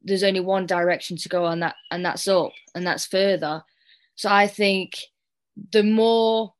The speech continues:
um, the more people that see us and, and see what we're accomplishing, the, the more chance that we'll have to, you know,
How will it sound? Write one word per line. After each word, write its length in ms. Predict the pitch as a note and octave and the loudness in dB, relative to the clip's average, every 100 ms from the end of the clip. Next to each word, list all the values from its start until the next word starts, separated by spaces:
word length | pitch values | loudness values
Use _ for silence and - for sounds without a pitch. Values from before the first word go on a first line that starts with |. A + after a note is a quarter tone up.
| _ _ _ _ _ _ _ _ | _ _ _ _ _ _ _ _
um, 600 | G#3 G3+ F#3+ F3+ F3+ F3 - _ _ _ _ _ _ _ _ _ _ _ - | 0 4 4 4 -2 -8 -14 _ _ _ _ _ _ _ _ _ _ _ -14
the 180 | F3+ G#3+ | -2 0
more 640 | A3 A3 A3 G#3+ G#3+ G#3+ - _ _ _ _ _ - | 2 4 4 2 2 0 -6 _ _ _ _ _ 0
people 520 | B3+ B3+ B3 G#3 F3+ | 4 4 2 -2 0
that 220 | E3+ - | 0 -2
see 580 | - - A#3 A3 D3 G2+ | -6 -4 -2 0 0 -2
us 140 | D3+ | -4
and, 300 | - F3 E3 - | -4 -4 -6 -8
and 280 | D#3+ E3+ - _ _ _ | -10 -10 -12 _ _ _
see 360 | - - A3+ A3+ | -10 -4 -2 0
what 180 | G3 | 0
we're 140 | F3+ E3+ | 2 0
accomplishing, 960 | E3 F3 E3+ - D#3 - D#3 D#3 E3+ - - _ _ _ _ _ - - | -2 -8 -8 -10 -10 -6 -6 -6 -8 -14 -20 _ _ _ _ _ -10 0
the, 240 | F#3+ F#3 | 2 2
the 140 | E3+ F#3+ | -2 -2
more 260 | F#3+ F#3 | 2 0
chance 440 | F#3 G#3+ F#3 - - | 0 -2 -2 -4 -6
that 140 | E3 | -4
we'll 180 | F3 E3+ | -2 -2
have 320 | E3+ F3+ F3 | -2 -4 -4
to, 180 | - F#3 | -4 -4
you 220 | F3 F3 | -2 -4
know, 320 | D#3+ D#3+ D#3+ | -4 -2 -4